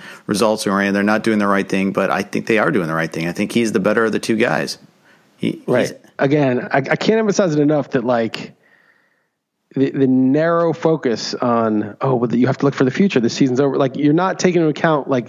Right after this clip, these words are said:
Speaker 2: an actual real life team.
Speaker 1: Right.
Speaker 2: You're acting like it's, like, played on a spreadsheet. It's just not. Like, you, you are sending, there are people that are influenced by your decision. They are seeing how you run your team. There are other second order effects that you're not even, it's not just simply like,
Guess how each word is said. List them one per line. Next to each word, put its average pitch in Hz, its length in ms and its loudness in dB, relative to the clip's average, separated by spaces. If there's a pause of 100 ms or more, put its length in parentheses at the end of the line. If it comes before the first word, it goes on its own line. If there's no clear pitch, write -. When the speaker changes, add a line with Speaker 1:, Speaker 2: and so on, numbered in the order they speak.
Speaker 2:
an 131 180 0
actual 143 360 0
real 127 360 2
life 131 440 -2
team. 120 400 -2 (320)
Speaker 1:
Right. 95 260 -2
Speaker 2:
You're 127 140 2
acting 151 280 2
like 135 300 0
it's, 139 240 0
like, 127 240 -2
played 143 220 2
on 127 100 2
a 120 40 -2
spreadsheet. - 580 -2
It's 123 160 -2
just 131 160 0
not. 131 500 0 (500)
Like, 120 120 0
you, 139 320 2 (260)
you 147 120 2
are 143 60 2
sending, 175 480 0
there 156 120 2
are 143 40 -2
people 190 320 0
that 165 100 0
are 139 160 -4
influenced 165 500 2
by 139 120 2
your 127 120 2
decision. 127 340 0
They 123 80 0
are 123 80 2
seeing 175 460 0
how 156 80 0
you 147 160 2
run 135 180 2
your 131 100 2
team. 127 380 -2 (520)
There 139 140 2
are - 140 -4
other 175 460 0
second 175 400 -2
order 160 280 2
effects 147 440 -2
that 127 100 -2
you're 135 120 0
not 156 160 2
even, 139 340 0 (500)
it's 147 220 -4
not 170 280 2
just 170 200 -2
simply 160 240 2
like, 135 280 -2